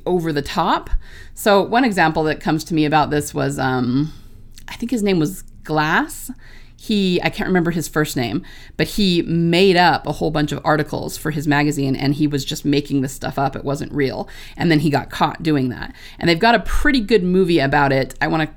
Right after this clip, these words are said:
I think it's called Breaking Glass that I watched a long time ago, where it just shows that every time he was pitching an article, he would put on this whole song and dance, and it was just over the top. And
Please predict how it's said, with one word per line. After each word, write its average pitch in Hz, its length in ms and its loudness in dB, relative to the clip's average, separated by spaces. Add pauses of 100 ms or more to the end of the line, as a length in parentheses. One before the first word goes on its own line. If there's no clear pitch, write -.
(100)
I 156 60 -2
think - 360 -4
it's - 120 -2
called 147 240 -4
Breaking 147 340 2
Glass 139 360 0
that 147 100 -4
I 143 80 -2
watched 151 240 -2
a 151 60 -4
long 185 240 2
time 151 240 0
ago, 120 240 -4 (260)
where 226 80 2
it 220 60 4
just 302 160 -2
shows 269 180 2
that 185 160 2
every 240 240 0
time 208 320 0
he 190 160 -2
was 156 160 -2
pitching - 340 -4
an 160 60 0
article, 214 360 0
he 165 160 -4
would 151 180 -6
put - 160 -6
on 202 180 2
this 156 140 -4
whole 226 400 0
song 220 440 -2
and 147 160 0
dance, 175 360 2
and 147 80 0
it 143 60 -4
was 147 120 -6
just 151 220 -8
over 220 280 0
the 139 80 -4
top. 185 320 -2
And 147 180 0